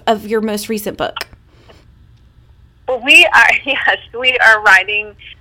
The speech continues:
Speaker 2: um, the wave of this out. Our book actually releases next Tuesday,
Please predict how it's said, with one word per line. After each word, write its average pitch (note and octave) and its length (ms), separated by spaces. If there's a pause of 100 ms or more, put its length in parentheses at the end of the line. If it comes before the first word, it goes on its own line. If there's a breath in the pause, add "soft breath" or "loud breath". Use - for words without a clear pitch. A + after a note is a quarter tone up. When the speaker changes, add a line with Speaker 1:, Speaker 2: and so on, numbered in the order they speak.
(200)
Speaker 2:
um, F#3 460 (100)
the G3+ 100
wave G3+ 220
of G3+ 140
this G3 160
out. G#3 240
Our G#3+ 100
book C4 220 (120)
actually G#3 600
releases F3+ 840 (600)
next F#3+ 380 (400)
Tuesday, F#3+ 600